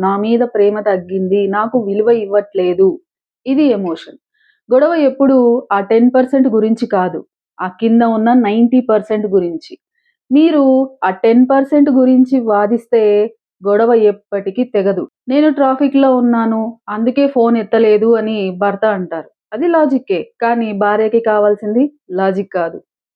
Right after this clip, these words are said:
భరోసా. So, ట్రిగ్గర్‌ని ఐడెంటిఫై చేయడం ఎలాగో చూసేద్దాం. ప్రతి మనిషికి కొన్ని ట్రిగ్గర్స్ పాయింట్ ఉంటాయి.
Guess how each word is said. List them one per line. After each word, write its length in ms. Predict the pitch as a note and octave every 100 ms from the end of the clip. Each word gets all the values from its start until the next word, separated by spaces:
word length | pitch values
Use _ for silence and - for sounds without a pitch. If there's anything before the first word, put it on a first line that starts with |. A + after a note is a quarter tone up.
| F3+
భరోసా. 460 | F#3 F3+ E3 D#3+ - _ _ -
So, 40 | F4 D4
ట్రిగ్గర్‌ని 580 | C#4 B3 D#4+ D#4+ D#4+ C#4 C4 C4 - -
ఐడెంటిఫై 640 | G3+ A3 C4+ C#4+ D4 C#4 C4
చేయడం 380 | B3+ B3 B3 A#3+
ఎలాగో 360 | A#3 A3+ A#3+ A4
చూసేద్దాం. 560 | A4+ A#3 G#3 F#3 D#3+ D#3 F3+ _ _
ప్రతి 280 | D#4 F#4+ F#4
మనిషికి 540 | F4+ D#4+ C#4+ C#4+ C#4 C#4+ B3+ A#3+
కొన్ని 280 | C4+ C#4 C#4+
ట్రిగ్గర్స్ 440 | D4 B3+ A3 A#3 A#3
పాయింట్ 320 | A#3+ G#3+ A3
ఉంటాయి. 300 | A#3+ F#3+ -